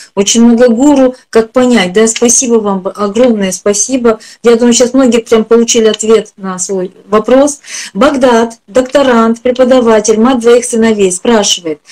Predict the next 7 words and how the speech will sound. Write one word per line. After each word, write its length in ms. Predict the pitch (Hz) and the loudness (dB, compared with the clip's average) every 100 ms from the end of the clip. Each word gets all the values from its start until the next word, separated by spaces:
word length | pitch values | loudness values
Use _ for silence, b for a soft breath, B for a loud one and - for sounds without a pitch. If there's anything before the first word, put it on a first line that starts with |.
| B B B | B B B
из 120 | - | -10
Караганды, 540 | - 226 220 233 202 180 | 0 0 2 2 2 0
как 220 | 302 339 | -2 -2
сохранить 600 | - 370 349 330 269 - - | -2 -2 0 2 0 0 -2
любознательность 880 | 262 240 247 233 277 269 220 208 202 | 0 2 2 0 -2 -2 -2 -4 -2
в 40 | |
ребенке? 580 | 220 202 175 143 - | -2 0 -2 -4 -14